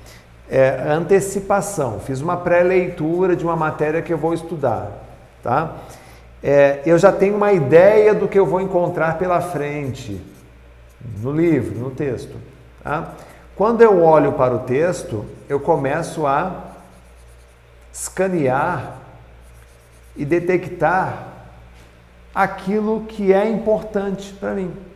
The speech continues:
o conteúdo que é importante, aquilo que eu realmente preciso saber,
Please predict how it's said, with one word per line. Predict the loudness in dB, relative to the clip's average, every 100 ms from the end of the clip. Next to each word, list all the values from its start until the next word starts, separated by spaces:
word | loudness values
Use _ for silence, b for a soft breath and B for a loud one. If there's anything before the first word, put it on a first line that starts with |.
| -14
o | -6
conteúdo | -2 2 6 8 8 6
que | 0 0
é |
importante, | 0 -2 -4 -4 -6 -10 B B -6
aquilo | 0 2 2
que |
eu | 2
realmente | 4 4 4 0 -2
preciso | -2 0 -2
saber, | 0 -2 0 -2 -6